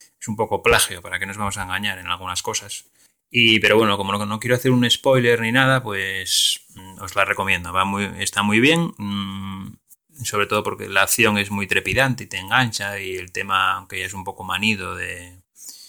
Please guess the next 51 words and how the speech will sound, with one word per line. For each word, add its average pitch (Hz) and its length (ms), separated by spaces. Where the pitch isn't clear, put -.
de 92 160
lo 92 140
que 95 100
va 101 180
la, 95 960
la 98 140
película 101 420
de 95 400
ciencia 98 320
ficción, 120 540
pues - 360
es - 80
que 113 80
no 113 80
quiero 117 160
desvelar 104 380
nada, 110 180
entonces 90 220
no 92 60
voy 90 100
a 90 40
decir 90 240
más, 107 320
pero 92 160
bueno, 92 160
que 92 80
la 90 120
recomiendo 101 440
las 92 140
dos, 92 300
Her 156 280
y 104 320
Al 92 140
filo 98 200
del 95 120
mañana. - 420
¿Qué 127 120
más? 95 280
Posible 131 420
encargo 135 400
Bitcoin. 95 640
Bueno, 110 320
pues 101 260
que 107 160
me 104 140
surgió 123 340
a 143 60
través 139 260
de 147 60
un 139 80
conocido, 139 640